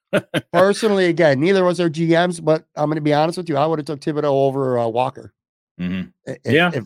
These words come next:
Speaker 2: if I, if I, I, I don't know, it's just something about Walker. I think that I've, I follow that Georgia defense pretty closely,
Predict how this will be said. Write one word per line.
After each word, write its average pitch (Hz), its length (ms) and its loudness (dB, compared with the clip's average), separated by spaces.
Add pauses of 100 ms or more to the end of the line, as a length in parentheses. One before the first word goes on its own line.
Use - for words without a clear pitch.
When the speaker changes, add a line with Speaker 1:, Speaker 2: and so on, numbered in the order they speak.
(140)
Speaker 2:
if 123 140 -4
I, 131 220 -2
if 127 140 -4
I, 131 100 0
I, 135 300 -2
I 156 40 0
don't 170 80 -2
know, 131 140 -4
it's 123 100 -10
just 143 140 -12
something 170 220 -4
about 147 340 0 (720)
Walker. 135 400 2
I 123 100 0
think 147 220 -8
that 139 120 -8 (400)
I've, 151 240 -2
I 156 120 2
follow 160 340 0
that 151 140 0
Georgia 147 300 -4
defense 135 300 -6
pretty 131 200 -8
closely, 127 580 -8